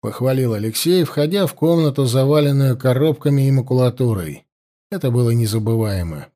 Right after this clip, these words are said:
Первое зрелище за сегодняшний день, доставившее мне удовольствие. «Опомнитесь, старший лейтенант, <laughs> зачем вы товарища Дзержинского вверх ногами вешаете?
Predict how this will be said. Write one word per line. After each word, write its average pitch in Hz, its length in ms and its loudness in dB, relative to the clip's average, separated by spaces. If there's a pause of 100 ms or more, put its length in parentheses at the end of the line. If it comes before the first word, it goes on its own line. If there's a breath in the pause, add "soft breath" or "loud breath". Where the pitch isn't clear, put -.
Первое 156 420 2
зрелище 160 640 2
за 135 140 0
сегодняшний 139 600 0
день, 165 280 2
доставившее 135 760 0
мне 139 380 2
удовольствие. 131 840 -2 (760)
«Опомнитесь, 143 1120 0
старший 160 500 0
лейтенант, 135 600 0
<laughs> - 20 -8
зачем 143 520 -2
вы 143 100 4
товарища 135 600 0
Дзержинского 147 840 2
вверх 147 320 2
ногами 156 440 0
вешаете? 135 840 -2